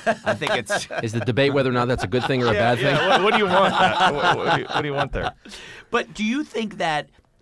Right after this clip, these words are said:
Speaker 1: looking back years ago, getting a stand-up spot on any of the late night shows was a coup, just a huge coup, jumped your career immediately. Now, when I see it on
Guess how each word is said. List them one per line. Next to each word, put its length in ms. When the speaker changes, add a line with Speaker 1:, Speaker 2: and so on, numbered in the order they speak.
Speaker 1:
looking 360
back 280
years 260
ago, 460
getting 240
a 60
stand-up 460
spot 460
on 120
any 260
of 60
the 80
late 220
night 200
shows 560
was 160
a 60
coup, 360
just 200
a 60
huge 420
coup, 420
jumped 300
your 100
career 360
immediately. 680
Now, 220
when 160
I 240
see 340
it 200
on 180